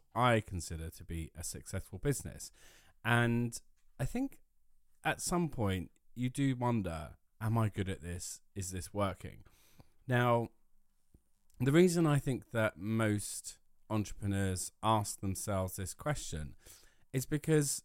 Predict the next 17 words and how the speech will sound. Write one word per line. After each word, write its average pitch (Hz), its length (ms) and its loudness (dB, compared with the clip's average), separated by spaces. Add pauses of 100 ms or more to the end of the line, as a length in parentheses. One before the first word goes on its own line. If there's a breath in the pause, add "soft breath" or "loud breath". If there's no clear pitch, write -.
there 147 240 2
is 147 220 2
no 135 180 2
straight - 400 -2
line 101 300 0
to 98 120 -8
success. - 760 -8 (300 soft breath)
This 113 180 -4
idea 113 600 2
that 104 220 -2
you 107 480 2
are 98 460 2 (320 soft breath)
constantly 117 760 0
achieving 104 720 -2
success - 800 -4
after 104 400 0
success - 720 -4